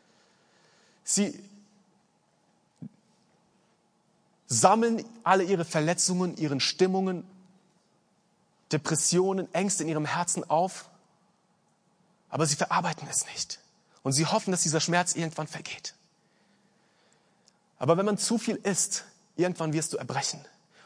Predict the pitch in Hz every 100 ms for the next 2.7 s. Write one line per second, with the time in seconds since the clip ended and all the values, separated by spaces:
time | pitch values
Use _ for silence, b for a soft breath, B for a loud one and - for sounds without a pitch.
0 | - 147 165 196 196 180 160 147 190 160
1 | 165 147 170 170 B B B 135 147 -
2 | - 226 - 202 160 180 131